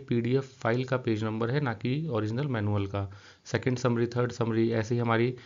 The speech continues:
डिटेल्ड समरी शेड्यूल्स में है, जैसे ज़ीरो ज़ीरो ज़ीरो, वन ज़ीरो ज़ीरो, किस पेज नंबर से किस पेज नंबर तक हैं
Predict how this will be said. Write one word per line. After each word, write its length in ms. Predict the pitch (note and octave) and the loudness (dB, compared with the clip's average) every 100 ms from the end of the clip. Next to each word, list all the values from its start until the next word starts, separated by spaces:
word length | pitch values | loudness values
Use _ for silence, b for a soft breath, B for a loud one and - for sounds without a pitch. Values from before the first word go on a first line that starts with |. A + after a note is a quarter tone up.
| B B - | B B 0
डिटेल्ड 380 | A2+ - B2 A#2+ | 0 4 2 4
समरी 340 | A#2 A2+ A#2+ | 2 4 2
शेड्यूल्स 440 | A2+ A#2 A#2+ A#2+ | 2 4 4 4
में 100 | A#2+ | 0
है, 140 | B2 C3 | 2 2
जैसे 260 | B2 B2 | 0 0
ज़ीरो 220 | A2+ A2+ A2+ | 2 4 4
ज़ीरो 220 | A2+ A2+ | 4 4
ज़ीरो, 260 | A2 A2+ A2+ | 4 2 2
वन 240 | A2 A2+ | 2 0
ज़ीरो 200 | A2 A2 | 2 2
ज़ीरो, 280 | G#2+ A2 C#3 | 2 2 0
किस 220 | C3+ B2 - | 0 -2 0
पेज 200 | B2 A#2 | 0 2
नंबर 260 | A2+ A2+ | 2 0
से 160 | A#2 B2+ | 0 -2
किस 160 | B2 | -4
पेज 220 | - A#2 A2 | -2 -4 -2
नंबर 240 | A2 A2 | -2 -2
तक 140 | A2 G#2 | -2 -2
हैं 180 | D3 | -2